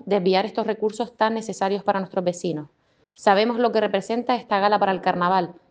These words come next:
y para quienes la esperan. Precisamente por eso queremos celebrarla de como se merece, con garantías, con tranquilidad y con la seguridad que exige un evento de esta magnitud.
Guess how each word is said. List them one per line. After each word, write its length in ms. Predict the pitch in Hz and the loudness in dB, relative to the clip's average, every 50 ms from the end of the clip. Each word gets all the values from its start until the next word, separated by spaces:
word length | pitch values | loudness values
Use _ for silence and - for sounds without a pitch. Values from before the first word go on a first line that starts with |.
| _ | _
y 120 | - 185 175 | -4 -2 2
para 200 | 185 170 170 165 | 2 2 2 2
quienes 240 | 165 175 170 170 165 | 0 -2 -4 -4 -6
la 80 | 165 | -8
esperan. 480 | 151 - - 185 180 175 156 156 151 - _ _ _ _ _ _ _ | -8 -4 -2 -2 -2 -2 -2 -6 -8 -14 _ _ _ _ _ _ _
Precisamente 580 | - 180 175 - 190 - 202 208 214 208 - 214 | 0 0 0 0 0 0 0 0 0 2 2 2
por 180 | - 190 185 202 | 4 4 2 2
eso 220 | 214 - 254 240 | 2 0 0 0
queremos 380 | - 214 190 185 214 214 202 - | 0 0 -2 0 -2 -4 -4 -4
celebrarla 600 | 214 202 196 180 190 202 220 220 247 254 262 233 | -2 -2 0 2 2 2 2 2 2 -2 -2 -2
de 140 | 208 220 | -4 -4
como 220 | - 214 208 208 196 | -2 -2 -2 -2 -2
se 100 | - 190 | -4 -4
merece, 460 | 180 170 170 160 165 - 160 156 - _ _ _ _ _ _ - | -2 -2 -2 -4 -6 -8 -14 -16 -16 _ _ _ _ _ _ 0
con 160 | - 196 185 | 0 2 2
garantías, 580 | 185 170 170 170 165 - 214 233 262 269 - - | 4 2 2 0 0 -2 0 2 0 0 0 -2
con 180 | - 208 185 | -2 -2 0
tranquilidad 640 | 175 175 170 160 - 180 170 170 180 208 233 - - - | 0 0 -2 0 -2 -2 0 2 2 2 0 0 -4 -8
y 80 | 220 | -4
con 140 | 185 208 196 | -2 0 0
la 80 | 190 185 | -2 0
seguridad 420 | - 185 185 175 190 202 220 226 | -2 -2 0 0 0 0 0 0
que 80 | 233 226 | 0 -4
exige 480 | 220 - - 233 220 226 269 247 247 - | -6 -6 -6 -8 -6 -4 -4 -4 -4 -2
un 120 | 220 226 220 | -2 -2 -2
evento 320 | 208 208 220 220 220 220 | -2 -2 -4 -4 -2 -2
de 60 | 214 | -2
esta 180 | 196 202 - 196 | -2 0 -2 -2
magnitud. 480 | 196 175 185 175 170 160 - 170 156 | 0 -2 -4 -4 -6 -4 -4 -6 -6